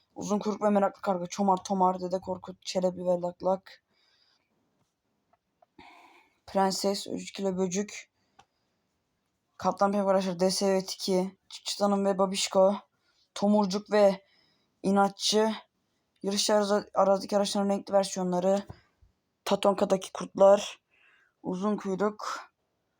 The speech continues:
Yarışçı Arazi'deki Araçların üç D model elmas versiyonu,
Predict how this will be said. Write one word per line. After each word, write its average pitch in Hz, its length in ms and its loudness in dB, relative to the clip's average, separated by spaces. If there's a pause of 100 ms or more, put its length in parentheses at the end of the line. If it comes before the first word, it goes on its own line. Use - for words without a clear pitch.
(320)
Yarışçı 180 320 -2
Arazi'deki 196 300 2
Araçların 208 300 -2
üç 202 140 -8
D 208 40 0
model 202 240 0
elmas 185 440 -2
versiyonu, 185 600 0